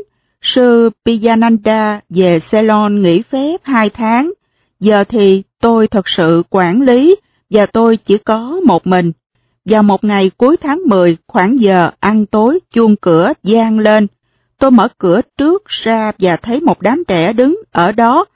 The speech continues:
mang những mặt nạ dễ sợ. Những chú quỷ nhỏ, ma cà rồng và phù thủy đang trố mắt nhìn tôi. Đây có thể là một trong những kẻ cướp mà Martha Sandner đã nói với tôi chăng?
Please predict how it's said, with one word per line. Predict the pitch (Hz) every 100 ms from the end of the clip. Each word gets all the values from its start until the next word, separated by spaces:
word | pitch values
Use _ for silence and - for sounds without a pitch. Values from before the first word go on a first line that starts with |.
| _ _ -
mang | 233 254 240
những | 220 185 269
mặt | 214
nạ | 180 170 175
dễ | 185 185 196 349
sợ. | - 202 165 202 _ _ _ _ -
Những | 202 254
chú | 330 359
quỷ | 226 185
nhỏ, | 302 226 156 190 339 -
ma | 226 233
cà | 196 180
rồng | 180 175 165 _ _ -
và | 196 190 180
phù | - 196 180
thủy | 226 165 185 311
đang | 220 202
trố | 233 262
mắt | 370 359 -
nhìn | 202 180
tôi. | - 220 233 220 _ _ _
Đây | - 277 277
có | -
thể | 370 254
là | 254
một | 190 180 180 -
trong | 240 240
những | 208
kẻ | 254 190
cướp | - 320 415 _ _ _
mà | 190 185
Martha | 180 233 233 _ - 226 214
Sandner | - 233 226 220 214 214 - _ _ -
đã | 175 202
nói | 220 214 320 277
với | 247 330
tôi | - 247 247
chăng? | 247 262 254